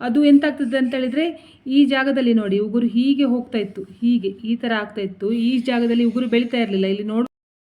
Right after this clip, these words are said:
ಆ, ನಿಮ್ಗೆ ನೋಡುವಾಗ ಗೊತ್ತಾಗ್ತದೆ ನೋಡಿ, ಈ ಜಾಗದಲ್ಲಿ ಕೊಳೆ ಎಲ್ಲ ಬಂದು ಕೂತ್ಕೊಂಡು ಉಂಟಲ್ಲ, ಈ ಜಾಗದಲ್ಲಿ ಉಗುರು ಚಂದ ಬೆಳೀತಾ ಇರ್ಲಿಲ್ಲ ಆಯ್ತಾ. ಅದು ಹೀಗೆ ನೋಡಿ, ಈ ಥರ ಒಂದೇ ಹೀಗೆ ಬೆಳೆಯುವುದು,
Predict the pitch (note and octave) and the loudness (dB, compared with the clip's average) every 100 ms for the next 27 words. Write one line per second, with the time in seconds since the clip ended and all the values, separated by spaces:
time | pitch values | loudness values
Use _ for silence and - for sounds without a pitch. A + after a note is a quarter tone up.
0 | - A3+ B3 C#4 C#4+ C4 C4+ D4+ D4+ C#4 | -6 2 6 6 6 4 4 4 2 0
1 | C4+ C4+ D4 C#4+ - G#3 G3 F3+ F#3+ A3 | -2 -2 -2 -2 -2 -2 0 0 -2 -2
2 | A#3+ C#4 C#4 C4+ B3+ A3 G3 G3+ A#3+ A#3+ | -2 -2 -2 -2 -2 -2 -4 -4 -2 -2
3 | C#4 C4+ C4 B3+ A#3+ A#3 A#3+ C4+ - C#4 | 0 0 -2 -2 2 2 2 -6 -6 0
4 | A#3+ G3 F3+ F#3 G3+ A#3+ A#3 A3 G#3+ A3+ | 0 0 -2 -4 -2 -2 -2 -4 -2 -2
5 | A#3+ A3+ A3+ C4+ E4 - - _ _ C4+ | -2 -4 -4 -2 -4 -6 -20 _ _ 4
6 | D4+ D#4 C#4 C4 C#4 B3+ A#3+ B3 G3+ F#3+ | 6 6 4 0 0 -2 -2 -2 -2 -2
7 | F#3 F3+ - - - A3+ A#3+ C4+ C#4+ B3 | -4 -8 -14 -16 -6 -2 0 4 6 6
8 | A3+ A3 A3 A3 B3 C4 A#3+ A#3 A3 A3+ | 4 0 -2 -2 -2 -2 -2 -2 2 2
9 | A#3 A3+ B3 B3 A#3 G#3+ G#3 G#3 F#3+ | 2 2 0 2 0 0 0 0 2